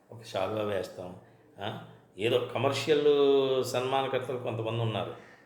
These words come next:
కొంతమంది పండితులు ఘరానా మోసగా, చా-, చెప్పాను కదా, ఘరానా సన్మానాలు చేయించుకునేవాళ్ళని, వాళ్ళకి గండ పిండేరాలు, వెండి కిరీటాలు, లేకపోతే మొలతాళ్ళు, ఉమ్, బంగారు మొలతాళ్ళు,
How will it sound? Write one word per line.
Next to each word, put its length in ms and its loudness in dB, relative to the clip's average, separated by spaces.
కొంతమంది 400 -2
పండితులు 480 0
ఘరానా 440 4
మోసగా, 400 -2
చా-, 420 -2
చెప్పాను 280 -4
కదా, 280 -8
ఘరానా 240 0
సన్మానాలు 640 -4
చేయించుకునేవాళ్ళని, 720 -8
వాళ్ళకి 680 0
గండ 200 0
పిండేరాలు, 640 -2
వెండి 180 -8
కిరీటాలు, 640 -4
లేకపోతే 760 -2
మొలతాళ్ళు, 800 -2
ఉమ్, 200 -6
బంగారు 320 -2
మొలతాళ్ళు, 580 -4